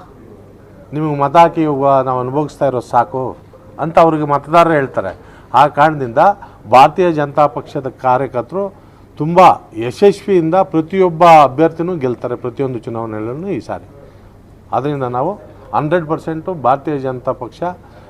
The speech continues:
ರಾಜ್ಯದಲ್ಲಿ ಬೇಕು ಅಂತ ಏನು ಆಸೆ ಪಟ್ಟಿದ್ದಾರೆ ಜನ, ಅದಕ್ಕೆ ಜನನೇ ಆಶೀರ್ವಾದ ಮಾಡ್ತಾರೆ ಅಂತ ನಮಗೆ ನಂಬಿಕೆ ಇದೆ. ಮುಂದೆನೂ ನಮ್ಮ ಹೋರಾಟಗಳು ತುಂಬ ಚೆನ್ನಾಗಿ ನಡೀತಾ ಇದೆ. ಹೋರಾಟ ಆಗಿ ಆನೇಕಲ್ಲಲ್ಲಿ ಅಭಿವೃದ್ಧಿ ಮಾಡಿಸುವ ನಿಟ್ಟಿನಲ್ಲಿ ನಾವು ಕೆಲಸ ಮಾಡ್ತೇವೆ.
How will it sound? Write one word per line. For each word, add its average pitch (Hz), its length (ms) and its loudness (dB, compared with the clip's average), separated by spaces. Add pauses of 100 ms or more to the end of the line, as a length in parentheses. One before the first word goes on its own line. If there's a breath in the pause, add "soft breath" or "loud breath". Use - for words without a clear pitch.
(120 loud breath)
ರಾಜ್ಯದಲ್ಲಿ 147 480 0
ಬೇಕು 147 340 -4
ಅಂತ 139 200 -10
ಏನು 127 400 -6
ಆಸೆ 113 260 -2
ಪಟ್ಟಿದ್ದಾರೆ 113 460 -8
ಜನ, 120 200 -6 (480 loud breath)
ಅದಕ್ಕೆ 147 420 -6
ಜನನೇ 147 380 0
ಆಶೀರ್ವಾದ 147 560 -2
ಮಾಡ್ತಾರೆ 127 440 -4
ಅಂತ 117 200 -10
ನಮಗೆ 113 500 -8
ನಂಬಿಕೆ 123 260 -8
ಇದೆ. 147 200 -4 (500 loud breath)
ಮುಂದೆನೂ 214 340 -2
ನಮ್ಮ 165 200 -2
ಹೋರಾಟಗಳು 160 460 2
ತುಂಬ 147 220 -8
ಚೆನ್ನಾಗಿ 131 340 -6
ನಡೀತಾ 120 280 -8
ಇದೆ. 175 240 -6 (300 loud breath)
ಹೋರಾಟ 151 360 0
ಆಗಿ 156 280 2
ಆನೇಕಲ್ಲಲ್ಲಿ 135 680 -2
ಅಭಿವೃದ್ಧಿ 135 640 -4 (880 soft breath)
ಮಾಡಿಸುವ 135 420 0
ನಿಟ್ಟಿನಲ್ಲಿ 127 500 -6
ನಾವು 135 140 -2
ಕೆಲಸ 117 220 -10
ಮಾಡ್ತೇವೆ. 98 380 -14